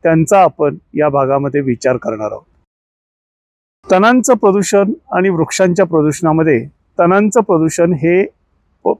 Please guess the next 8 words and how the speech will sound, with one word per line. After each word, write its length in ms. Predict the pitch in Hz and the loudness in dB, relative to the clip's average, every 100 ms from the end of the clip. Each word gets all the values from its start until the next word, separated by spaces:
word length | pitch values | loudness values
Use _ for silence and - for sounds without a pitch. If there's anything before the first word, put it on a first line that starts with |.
| - | -4
पक्ष्यांसाठी, 640 | 139 - 202 180 156 147 | -4 0 0 2 -2 -2
प्राण्यांसाठी 760 | 147 156 143 175 170 139 123 147 - _ _ _ _ _ | -2 -2 0 0 0 -2 -4 -8 -10 _ _ _ _ _
खूप 320 | 196 208 202 | -4 -2 -2
घातक 320 | 151 139 - | -2 -2 -2
ठरताना 520 | 180 - 151 131 139 | -4 -2 -4 0 0
आपल्याला 340 | 143 - 131 127 | 0 0 0 0
आढळून 340 | 117 113 113 | 0 -2 -4
येतं. 200 | 107 - | -6 -10